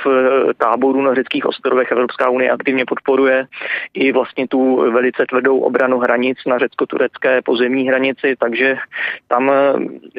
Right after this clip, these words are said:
předpokládám, že i když se ta situace ohledně, eh,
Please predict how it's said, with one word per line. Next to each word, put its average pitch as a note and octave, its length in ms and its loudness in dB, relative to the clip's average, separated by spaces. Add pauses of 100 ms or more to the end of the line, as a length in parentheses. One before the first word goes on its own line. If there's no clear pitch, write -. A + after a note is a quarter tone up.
(680)
předpokládám, C#3+ 800 0
že - 80 0
i D#3+ 80 -2
když C#3 200 -2
se D#3 100 2
ta D#3 200 2
situace C3+ 480 -2
ohledně, C3 440 2
eh, C3+ 240 2